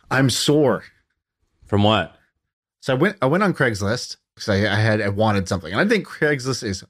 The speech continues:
Speaker 1: massively underrated. Craigslist is so good. There is, if you want a job,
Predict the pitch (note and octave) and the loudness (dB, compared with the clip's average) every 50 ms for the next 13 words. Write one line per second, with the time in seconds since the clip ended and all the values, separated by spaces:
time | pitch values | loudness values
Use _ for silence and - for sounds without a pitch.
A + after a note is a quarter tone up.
0 | _ - A2 A#2 C3+ C#3+ D3+ C#3+ - D3+ B2+ A#2+ B2+ C3 A#2+ A2+ - _ _ _ | _ -6 -2 0 0 0 0 0 -2 -2 -2 0 -2 -2 -2 -4 -6 _ _ _
1 | _ _ _ - C#3 C#3+ C#3+ C3 B2+ G#2+ F#2+ G#2 G#2 G2 - D2+ - - _ _ | _ _ _ 0 2 2 4 2 2 2 2 2 0 0 -4 -8 -14 -16 _ _
2 | _ _ _ _ _ _ - - E3+ E3+ E3 F3 F#3 E3+ - - - - D3 C#3+ | _ _ _ _ _ _ -2 0 2 2 2 2 2 0 0 -2 -2 0 2 2
3 | B2+ A2 - - - - - D#3+ D#3+ E3 E3+ E3+ E3 - - C3+ A2 F#2+ B2 C#3 | 2 0 -4 -6 -6 -4 0 2 2 4 4 2 2 0 -4 -10 -6 -2 2 2
4 | C#3 C3 A#2 G#2 F2+ - A2 A2+ A#2 A#2 A#2+ A2+ - - - G#2+ C#3 C3+ C3 B2 | 4 4 2 2 0 0 0 2 2 2 0 -2 -6 -10 -6 -4 -2 0 0 2
5 | A#2 A#2 A2+ G#2+ - B2 A#2+ A#2 A2+ A2 G2 F2+ | 2 0 0 0 0 0 2 2 2 0 -2 -4